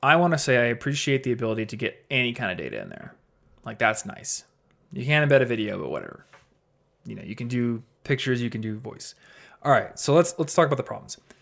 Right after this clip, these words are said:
Lack of hierarchical organization because you can't do sub notebooks. So my fix to this is creating a new notebook setup.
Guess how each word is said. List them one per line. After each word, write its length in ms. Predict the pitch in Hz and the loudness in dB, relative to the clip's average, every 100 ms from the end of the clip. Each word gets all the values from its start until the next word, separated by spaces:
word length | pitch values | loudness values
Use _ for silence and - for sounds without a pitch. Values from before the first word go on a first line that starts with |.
| - | 2
Lack 240 | 143 185 | 4 6
of 140 | 196 - | 2 4
hierarchical 640 | 170 175 165 165 151 147 | 8 10 10 8 6 0
organization 880 | 131 135 135 127 117 - 113 107 117 - | 4 6 4 2 0 -2 -4 -4 -6 -8
because 240 | 117 113 107 | -8 -6 -6
you 60 | |
can't 220 | 117 127 | -2 -2
do 100 | 117 | -2
sub 280 | 113 - 110 | -2 0 0
notebooks. 520 | 104 98 - - - - _ _ _ - | -2 -10 -14 -12 -14 -14 _ _ _ -8
So 600 | - 123 123 120 117 - - _ _ _ | 2 6 8 6 4 -2 -14 _ _ _
my 180 | 120 117 | 0 0
fix 420 | - - 185 - | 0 2 4 4
to 100 | 202 | 4
this 540 | 151 143 - - - - - | 6 4 4 0 -2 -8 0
is 560 | 131 127 120 120 117 | 2 4 4 2 -2
creating 560 | - - 135 147 160 135 | -10 -4 0 2 2 0
a 120 | 117 | -2
new 340 | 117 131 147 | -2 2 2
notebook 460 | 139 120 - 117 - | 2 0 0 -4 -6
setup. 600 | - 110 - - - | -6 -8 -8 -12 -18